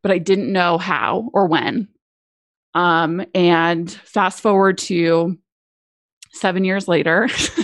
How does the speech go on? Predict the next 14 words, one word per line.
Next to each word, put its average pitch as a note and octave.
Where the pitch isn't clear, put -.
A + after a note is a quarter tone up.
<laughs> -
I'm F#3
sitting F#3
in F#3
my F3
home F#3
office F3
in G3
L F3+
A, E3
my E3+
kids E3
at F#3
school. F#3